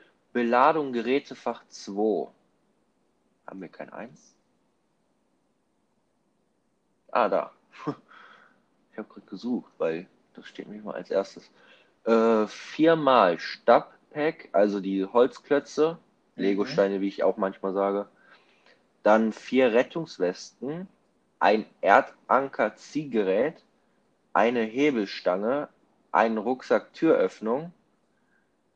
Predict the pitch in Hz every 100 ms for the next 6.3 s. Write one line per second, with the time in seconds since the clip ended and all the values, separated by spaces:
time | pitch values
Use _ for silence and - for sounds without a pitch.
0 | _ - 120 131 - - 147 - 131 113
1 | - 98 92 87 87 95 117 156 _ _
2 | - - 110 139 143 - 110 120 143 -
3 | - 92 87 - - 123 160 190 _ _
4 | _ _ _ _ _ - - 117 135 -
5 | 127 113 - 120 131 - 104 101 - -
6 | 87 107 143